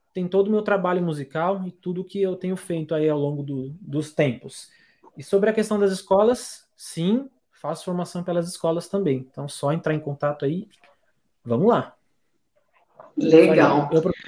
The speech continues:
Speaker 1: eu, Professor Will ou Costa Música. São os dois.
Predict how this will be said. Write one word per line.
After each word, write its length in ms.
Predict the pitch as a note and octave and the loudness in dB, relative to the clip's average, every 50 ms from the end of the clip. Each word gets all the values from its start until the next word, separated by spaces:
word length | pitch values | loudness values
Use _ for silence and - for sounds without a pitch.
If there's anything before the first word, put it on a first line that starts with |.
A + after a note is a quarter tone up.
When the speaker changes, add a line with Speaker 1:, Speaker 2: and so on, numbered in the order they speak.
| - - - | -20 -14 4
Speaker 1:
eu, 160 | - - A3 - | 6 6 6 6
Professor 380 | _ _ - - - - F3+ | _ _ -20 -6 -2 0 2
Will 260 | F3+ F#3+ G#3+ B3 B3+ B3+ | 4 4 4 4 4 4
ou 180 | G#3+ G3+ A3 A3+ | 4 4 4 4
Costa 340 | - - G3 G3 G3 - A3+ | 2 0 0 0 0 -4 -6
Música. 400 | G3+ C#3+ C3 B2 A#2 - - - _ _ _ _ _ _ _ _ _ | -4 -6 -6 -8 -8 -14 -18 -20 _ _ _ _ _ _ _ _ _
São 200 | - - D3 D3 | -16 -12 -10 -8
os 100 | D3+ C3+ | -8 -6
dois. 340 | C3+ A#2+ G#2 F2+ - - | -6 -8 -8 -10 -14 -20